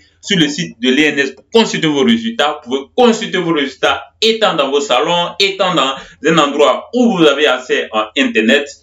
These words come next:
Alors, c'est ce que nous avons montré étape par étape dans cette vidéo. Nous allons vous montrer étape par étape comment faire pour consulter vos résultats et comment faire pour pouvoir, euh, euh, après avoir consulté vos résultats, ce que vous devez faire. Alors,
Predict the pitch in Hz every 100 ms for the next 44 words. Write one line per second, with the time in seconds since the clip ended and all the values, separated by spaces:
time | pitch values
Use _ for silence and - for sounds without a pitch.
0 | _ _ - 143 117 113 113 - 220 190
1 | 156 151 156 135 120 147 147 - 233 233
2 | 180 - 170 147 139 156 135 123 127 123
3 | 113 113 147 165 131 131 123 135 123 117
4 | - _ 214 226 - - - 151 143 160
5 | - 185 180 170 170 165 131 98 - -
6 | 269 240 226 165 160 139 117 113 113 160
7 | 165 - - - - 147 143 151 147 139
8 | - 156 151 - - - - 117 127 123
9 | 143 147 151 - 123 110 117 110 98 -
10 | 156 165 175 151 139 139 117 120 135 123
11 | 120 110 131 131 - 117 131 117 117 139
12 | - _ - 190 160 123 123 107 - -
13 | - - 170 151 98